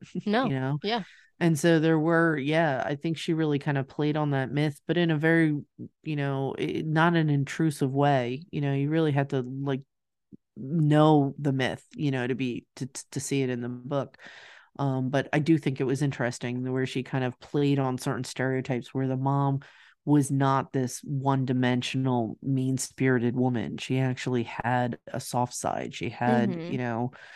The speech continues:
Speaker 1: a caring side. She was very broken by what happened to her daughter, and that was kind of unexpected. And then the dad,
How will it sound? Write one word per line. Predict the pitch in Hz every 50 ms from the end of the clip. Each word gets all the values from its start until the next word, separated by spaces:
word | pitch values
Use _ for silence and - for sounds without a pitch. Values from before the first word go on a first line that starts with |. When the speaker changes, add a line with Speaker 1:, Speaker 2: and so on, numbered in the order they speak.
| - - - _ _
Speaker 1:
a | - 139
caring | 139 - - 143 131 135 131 131
side. | - - 123 120 117 117
She | - 127
was | 131 123
very | 131 139 139 135
broken | 127 127 - 135 135 135 135 135 135 131 123 113 113 117
by | 117 117 113
what | 110 101 110
happened | - - 98 101 - 107 117 110 107 -
to | 127 127
her | 117 110 -
daughter, | - 117 110 104 107 - 76 90 113 113 - -
and | 135 123 123
that | 123 123 -
was | - 131 -
kind | - - 131 127
of | 127 123
unexpected. | 113 110 92 - - - - - - - - - 71 71 73 - -
And | - 131 127
then | 127 123 120 123 131 - - - - - - - - _
the | - 147 147
dad, | 139 143 139 131 139 143 139 135 123 120 117 110 101